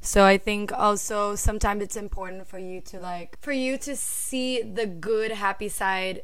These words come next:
in just having your own company sometime. And there's this quote in Portuguese, which translates to, "It's better for you to be alone than with bad company."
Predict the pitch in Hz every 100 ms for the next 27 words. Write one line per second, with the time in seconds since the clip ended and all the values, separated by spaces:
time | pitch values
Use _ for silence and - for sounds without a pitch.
0 | - 202 196 190 - - - - 269 254
1 | 262 254 247 247 226 233 247 202 185 170
2 | - 147 147 147 - 202 202 196 196 -
3 | - - 220 233 247 - - 220 190 175
4 | - - 202 - 196 190 - 170 165 156
5 | - - - 190 - 190 180 185 180 -
6 | - 180 170 170 180 - 180 190 214 233
7 | 226 208 196 196 185 170 165 185 180 175
8 | - 170 165 160 143 - 127 -